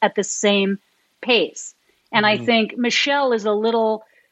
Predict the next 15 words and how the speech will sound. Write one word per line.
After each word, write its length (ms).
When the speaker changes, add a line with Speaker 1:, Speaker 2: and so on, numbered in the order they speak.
Speaker 1:
a 100
little 220
brighter, 640
a 80
little 180
quicker, 540
a 60
little, 340
her, 240
her 180
energy 340
is 80
just 160
a 60
little 300